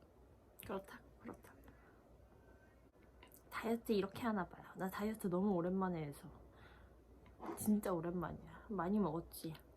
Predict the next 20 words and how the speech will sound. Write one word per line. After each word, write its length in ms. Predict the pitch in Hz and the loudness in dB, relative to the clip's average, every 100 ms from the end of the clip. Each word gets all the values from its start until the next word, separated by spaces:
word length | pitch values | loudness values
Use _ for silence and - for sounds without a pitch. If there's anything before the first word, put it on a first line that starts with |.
| - - - - - - - - - - - - - - - - - - - - - - - - - - - - - - | -20 -20 -20 -20 -20 -20 -20 -20 -20 -20 -20 -20 -20 -20 -20 -20 -20 -20 -20 -20 -20 -20 -20 -20 -20 -20 -20 -20 -18 -2
많이 240 | 190 214 | 2 4
먹고 420 | 202 165 - 294 - - | 4 0 0 0 0 -14
술도 360 | - 294 269 240 | -8 -6 -2 -2
먹고 480 | - - - 359 415 - - - - - - - - - | -2 -4 -2 -2 -4 -18 -20 -20 -20 -20 -20 -20 -16 -4
디저트도 380 | 214 208 226 185 | -2 -2 0 0
먹고 320 | 156 - 233 | 2 2 4
빵도 340 | 269 277 277 | 4 2 0
먹고. 380 | 240 - 294 381 - - - - - - - - - - - - - - - | 0 0 0 0 -2 -20 -20 -20 -20 -20 -20 -18 -16 -16 -18 -20 -20 -20 0
아, 140 | 202 196 | 2 2
너무 220 | 196 214 | 2 2
맛있게 320 | 180 180 - | 0 -2 -2
먹었지. 500 | 202 147 - - 196 185 196 - - - - - - - - - - - | -2 -2 -4 -8 -2 -2 -4 -14 -20 -20 -20 -20 -20 -20 -16 -16 -16 -6
근데 240 | - 190 185 | 2 2 2
막 340 | 156 170 185 - - - - - - - - - - - - - - | 0 0 -2 -8 -20 -20 -20 -20 -20 -20 -20 -20 -20 -20 -20 -14 -8
스트레스 420 | - 320 320 262 | 2 4 4 2
받으면 360 | 190 202 208 | -2 0 2
오히려 260 | 165 165 202 | 2 2 0
더 100 | - | -4
안 160 | - 175 | -8 -6
되더라고. 420 | 196 214 160 - | -2 0 0 -2